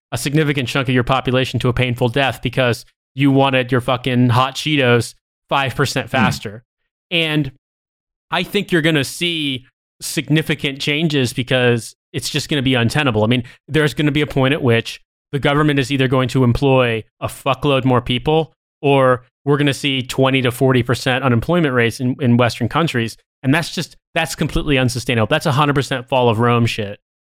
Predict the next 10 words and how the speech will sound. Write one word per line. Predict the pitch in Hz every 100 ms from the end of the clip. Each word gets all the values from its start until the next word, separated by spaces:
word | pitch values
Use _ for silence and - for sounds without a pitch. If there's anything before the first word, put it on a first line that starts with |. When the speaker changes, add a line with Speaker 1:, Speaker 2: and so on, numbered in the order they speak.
| _ _ _
Speaker 1:
So | - 151 143 135 131 _ _ -
I, | 190 - _ _ _ _ _ _ _
when | 151 156 160 156 185 196
you | 202
talk | 202 220
about | 202 170 156
sort | 165
of | 147
the | 143
hegemon | 120 - 160 135 147 135 127 127 123 123